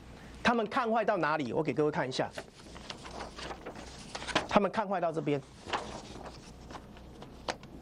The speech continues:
这是昨天八月三号的哈，联发科因为它法说由成长变衰退，对不对？各位，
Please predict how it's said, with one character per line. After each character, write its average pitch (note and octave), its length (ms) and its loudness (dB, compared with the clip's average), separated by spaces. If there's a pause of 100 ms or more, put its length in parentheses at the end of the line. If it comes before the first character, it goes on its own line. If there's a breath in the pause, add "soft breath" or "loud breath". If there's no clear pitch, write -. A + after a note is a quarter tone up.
(1600 loud breath)
这 C#4 120 10
是 C4 100 4
昨 A3 200 4
天 B3 240 4 (140)
八 A#3+ 180 4
月 A#3 80 4
三 G#3+ 220 2
号 F#3+ 160 4
的 E3 60 2
哈， G3 180 4 (380 loud breath)
联 A#3 200 6
发 C4+ 240 2
科 B3+ 340 4 (140)
因 C4+ 140 6
为 C4+ 60 6
它 B3+ 120 4
法 D3+ 400 0
说 A#3+ 520 2
由 G3+ 240 6
成 G#3+ 260 2
长 D#3 160 2
变 G3 180 4
衰 F#3+ 160 4
退， G3 180 4
对 A3 100 6
不 G#3+ 60 2
对？ G#3+ 220 4 (380)
各 A3+ 100 6
位， A3+ 180 2